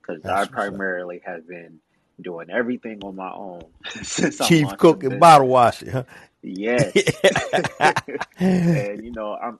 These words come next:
Speaker 1: I'm grateful for it. You know, of course, it gets overwhelming at times. And I've
Speaker 2: Yeah.
Speaker 1: hired contractors and freelancers in the past to work, work with me. But I need someone now on, on a more consistent basis, part-time.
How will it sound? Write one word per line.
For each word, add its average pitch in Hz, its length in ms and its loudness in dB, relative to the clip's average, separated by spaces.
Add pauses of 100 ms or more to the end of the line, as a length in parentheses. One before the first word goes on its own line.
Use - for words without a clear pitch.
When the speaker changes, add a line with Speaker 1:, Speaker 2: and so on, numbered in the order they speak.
Speaker 1:
I'm 113 240 -12
grateful 120 460 -10
for 117 200 -10
it. 117 80 -10
You 120 60 -14
know, 113 160 -14
of 104 120 -14
course, 113 280 -14
it 95 80 -18
gets 104 280 -14
overwhelming 101 760 -14
at 92 120 -16
times. 92 480 -14 (440)
And 87 120 -18
I've 98 100 -10
Speaker 2:
Yeah. 92 80 -6
Speaker 1:
hired 101 260 -2
contractors 95 640 -10
and 85 100 -20 (100)
freelancers 92 560 -16
in 87 80 -20
the 85 80 -18
past - 400 -12
to - 60 -16
work, 87 300 -8 (220)
work 95 300 -8
with 90 200 -12
me. 87 200 -20 (420)
But 90 180 -10
I 87 100 -6
need 92 280 -12
someone 87 460 -14
now 85 340 -10
on, 85 160 -18 (140)
on 85 200 -12
a 82 40 -18
more 85 440 -6
consistent 85 600 -14
basis, 82 460 -12
part-time. 80 640 -12